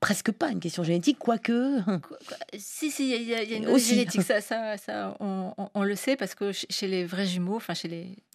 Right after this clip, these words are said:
Speaker 2: jumeaux monozygotes, comme on doit dire en termes scientifiques, euh, si vous êtes, il y a sur trois, sur quatre paires de, de, de jumeaux, trois seront latéralisés de la même manière.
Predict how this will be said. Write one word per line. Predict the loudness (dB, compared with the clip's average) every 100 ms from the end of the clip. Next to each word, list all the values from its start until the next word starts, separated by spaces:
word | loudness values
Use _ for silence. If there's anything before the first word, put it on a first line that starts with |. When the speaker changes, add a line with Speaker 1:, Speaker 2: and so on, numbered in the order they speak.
| -20 -20 _
Speaker 2:
jumeaux | -4 0 2
monozygotes, | 4 2 0 0 2 0 -2
comme | -8 -6
on |
doit | -4 -4
dire | -2 -4
en | -4
termes | -6 -4 -4
scientifiques, | -6 -8 -8 -8 -10 -12 -12 -10 -10 -2
euh, | 4 6 8 8 8 6 4 2 -2 -6
si | -10 -8
vous | -4 -2
êtes, | -2 -6
il | -6 -4 0
y |
a | 0 0 _ _ _ -20 -20 _ -14
sur | -12 -12
trois, | 2 4 4
sur | 2 -4 0
quatre | -2 0
paires | 2 4
de, | 4 4 4
de, | 0
de | 0 0
jumeaux, | 0 2 4 2 0
trois | -4 0 2
seront | 2 -2
latéralisés | 0 0 0 0 0 0
de | 0
la | -2
même | -2 -2
manière. | -4 -6 -8